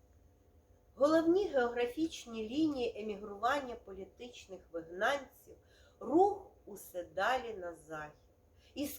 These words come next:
Києва до Кам'янця-Подільського, відтак до Польщі, Каліш, Торнов, В-, е, Варшава. Їхні відгалудження до Чехії, Прага, Подібради.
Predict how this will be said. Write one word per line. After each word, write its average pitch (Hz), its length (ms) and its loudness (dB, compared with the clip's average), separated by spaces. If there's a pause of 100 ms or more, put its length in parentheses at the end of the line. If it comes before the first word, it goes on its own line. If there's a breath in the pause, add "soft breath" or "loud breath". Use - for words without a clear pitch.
Києва 196 380 6
до 180 140 -4
Кам'янця-Подільського, 180 1600 -8 (280 soft breath)
відтак 302 400 0
до 190 120 -2
Польщі, - 800 -4 (280 soft breath)
Каліш, 269 540 4 (100)
Торнов, 240 580 4 (420 loud breath)
В-, 180 60 0
е, 185 260 12
Варшава. 233 800 4 (380 loud breath)
Їхні 277 420 4
відгалудження 220 1120 0 (280 loud breath)
до 208 100 -2
Чехії, 226 800 -6 (220 soft breath)
Прага, 247 480 6
Подібради. 190 840 -4